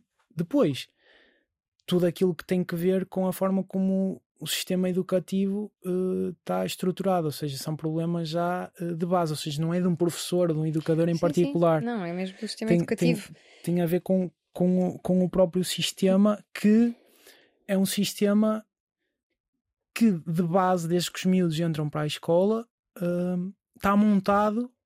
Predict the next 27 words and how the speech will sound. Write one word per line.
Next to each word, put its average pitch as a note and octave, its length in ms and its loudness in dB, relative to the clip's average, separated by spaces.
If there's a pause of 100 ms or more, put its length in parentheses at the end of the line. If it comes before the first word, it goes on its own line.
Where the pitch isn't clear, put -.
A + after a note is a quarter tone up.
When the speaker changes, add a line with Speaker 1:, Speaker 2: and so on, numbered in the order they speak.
(260)
Speaker 1:
para F#3+ 400 4
fomentar G3+ 720 2
o - 20 2
sucesso A3+ 720 -2 (480)
daqueles G3 400 2
que - 80 -12
têm A3+ 160 2
as A3 80 0
características G#3+ 580 -2
do F#3 60 -4
sistema, G3+ 640 -2
ou - 100 -20
seja, D3 440 -2
classe D#3+ 320 -4
média, A#3+ 420 0 (500)
eh, D#3+ 440 0
branca, A3+ 520 0 (540)
eh, D#3+ 320 -2
com E3 320 0
crenças F3+ 400 0
na F3 120 2
média, B3+ 440 2 (400)
com A3 320 2
tudo A#3 220 2
na B3+ 100 6
média. A3 300 4 (320)
<laughs> - 760 -10